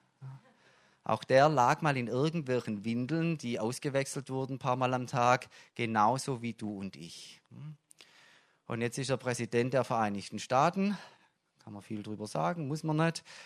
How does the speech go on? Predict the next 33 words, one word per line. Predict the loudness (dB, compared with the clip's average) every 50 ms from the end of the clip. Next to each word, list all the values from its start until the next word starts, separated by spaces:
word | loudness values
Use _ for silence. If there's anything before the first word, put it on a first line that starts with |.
| -20 _
hat | _ -6 -4 -2
ein | -2 -2
riesen | -2 -2 -4 -4 -4 -4 -4
Wirtschaftsimperium | -4 -4 -2 0 2 2 2 0 -4 -6 -4 -2 -2 -2 -2 -2 -2 0
aufgebaut | 0 0 0 0 -4 -6 -2 2 2 2 2 2 0
und | 0 0
da | 2 2
hat | 2 0
er | -2
sicher | -4 -4 -2 -2 -2
manches | 0 0 0 0 0 -2 -4 -4
verbrochen, | -2 -4 -4 0 0 0 0 0 0 -2
was | -2 -2 -2 -4
nicht | -6 -8
koscher | -4 -2 -2 -2 0 0 -2 -2
ist, | -2 -2 -2
also | -4 -4 -2 -2 -2 -4 -4 -6 -10 -8
keine | -2 0 0 2 2 0 -2
Frage, | -2 -2 0 4 4 4 4 4 4 2
ja. | 4 4 2 2 0 -2 -8 -16 -16 -16 -18 -18 -20 -6
Aber | -2 0 2 2 2 2
trotzdem | 4 2 2 2 2 0 0 0 2 0
hat | 0 -2 -2
er | -2 -2
es | -2 -4 -4
geschafft, | -6 -6 -6 -2 -2 -2 -2 -4 -6 -10
sich | -10 -10 -10 -8
zu | -8 -6
entwickeln | -6 -6 -8 -8 -8 -8 -6 -6 -6 -6 -6 -6
vom | -10 -12 -8 -6 -6 -4 -2 -4 -6 -6 -6
Hosenscheißer, | -4 -4 -4 -2 -2 -4 -4 -2 -2 -2 -2 -2 -2 -4 -4 -8
vom | -6 -4 -6 -4 -4 -4 -4
Windelmann, | -4 -2 -2 0 0 2 2 2 2 2 0 -2